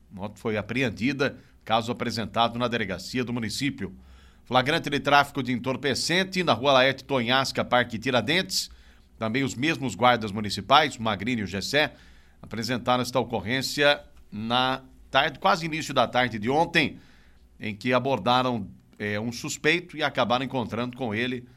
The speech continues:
uma determinada quantia aí de entorpecente. Foram pinos de cocaína, buchas de maconha e também uma determinada quantia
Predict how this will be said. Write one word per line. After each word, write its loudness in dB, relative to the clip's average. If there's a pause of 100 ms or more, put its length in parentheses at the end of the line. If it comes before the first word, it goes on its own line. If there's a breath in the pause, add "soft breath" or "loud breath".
(300 loud breath)
uma -8
determinada -2
quantia -2
aí -2
de -8
entorpecente. -4 (200)
Foram -6
pinos -4
de -8
cocaína, -2
buchas -6
de -6
maconha -2 (460 loud breath)
e -10
também -4
uma -2
determinada 0
quantia -2